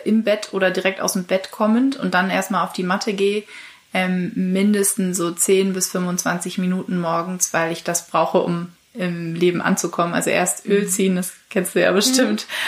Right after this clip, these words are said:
Speaker 2: Mhm.
Speaker 1: äh, auch. Und dann, ähm, geht's auf die Matte, erstmal meditieren und dann auch gerne eine kraftvolle Praxis am Morgen. Und je nachdem, wie der Tag verläuft, ist es recht flexibel. Genau.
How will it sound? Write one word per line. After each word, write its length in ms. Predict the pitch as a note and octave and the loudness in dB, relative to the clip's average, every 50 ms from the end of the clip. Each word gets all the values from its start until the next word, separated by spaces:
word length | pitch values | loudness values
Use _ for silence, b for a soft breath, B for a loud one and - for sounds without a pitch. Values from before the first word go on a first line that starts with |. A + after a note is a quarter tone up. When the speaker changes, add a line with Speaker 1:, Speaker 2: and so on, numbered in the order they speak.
| C#4+ B3+ B | -2 -2 B
Speaker 2:
Mhm. 80 | - F3+ | 2 2
Speaker 1:
äh, 60 | F#3 - | 2 4
auch. 320 | F#3+ G3 A3 A#3+ C4 - | 4 4 4 2 2 0
Und 220 | - - G3 F#3+ - | 2 2 2 4 4
dann, 340 | F3 F3+ F#3 F#3+ F#3+ F#3+ - | 4 4 2 2 0 -2 -2
ähm, 300 | - E3+ F3+ F3+ F3 F3 | 0 0 0 0 -2 -2
geht's 240 | F3 - F3 F3 E3+ | -2 -2 -2 -2 -4
auf 100 | E3+ - | -6 -6
die 140 | - F3 E3+ | -4 -4 -4
Matte, 520 | E3+ E3+ F3 - F#3+ F3 E3+ E3 F3+ - - | -2 -4 -2 0 0 0 2 0 -2 -4 -2
erstmal 400 | - F3+ F3+ - - F#3 F3 E3+ | -2 -2 -2 0 -2 -2 -2 -2
meditieren 720 | E3 E3 - A3+ - - C4 B3 B3 B3+ B3 B3 B3 A#3+ B B B B B B B B | -4 -6 -6 -4 -4 -2 0 0 2 2 2 2 0 -2 B B B B B B B B
und 240 | - F#3 F#3 F3+ - | -2 -2 0 0 0
dann 180 | D#3+ F3 F3+ - | 0 2 2 2
auch 160 | - - - | 0 0 0
gerne 300 | - F3 F3+ G3 F#3+ F3+ | 2 4 4 4 4 2
eine 160 | F3 F3 F3 | 0 0 -4
kraftvolle 500 | - - F3+ F3 - - - F#3 F3+ F3+ | -4 -4 -6 -6 -6 -6 -4 -2 -2 -2
Praxis 540 | F3 - - - - - - - F3+ - E3+ | -4 -4 -8 -8 -6 -6 -6 -4 -4 -4 -2
am 120 | F3 F3+ | -2 -2
Morgen. 440 | F3 F3+ F#3 F3+ F3+ G#3+ A#3 C4 C4+ - b b b b b b b b _ _ _ _ _ _ _ _ _ _ - | -2 -2 -2 -2 -2 0 0 -2 -2 -4 b b b b b b b b _ _ _ _ _ _ _ _ _ _ -2
Und 260 | F#3+ F#3+ F#3 F3+ - | 0 2 2 2 2
je 100 | - F#3+ | 2 2
nachdem, 420 | G3 F#3+ F#3 - - F3+ F#3 F#3+ F#3+ | 4 2 2 2 2 2 4 4 2
wie 80 | F#3 | 2
der 160 | F3 E3+ E3 | 2 2 2
Tag 280 | E3 - F3 F3 E3+ - | 0 0 -2 -4 -2 -2
verläuft, 540 | - F3+ E3 E3 E3+ E3+ F3 F3 - - - | -4 -2 0 0 2 2 2 0 -2 -4 -4
ist 160 | E3+ - - | -4 -2 0
es 320 | E3+ - - - - - - - | 0 0 -2 -2 -4 -8 -6 -4
recht 180 | E3+ E3+ E3+ - | -4 -2 -2 -4
flexibel. 720 | - - F#3 - - - F3 F3 F3+ - E3 F#3+ G#3 - - - _ _ _ _ _ _ _ - _ _ _ _ _ _ - - | -4 -4 -4 -2 -2 -2 -2 -2 0 0 -2 -2 -2 -6 -8 -16 _ _ _ _ _ _ _ -20 _ _ _ _ _ _ -18 -12
Genau. 320 | - - - F3+ F#3 G#3 | -8 -6 -4 -4 -4 -6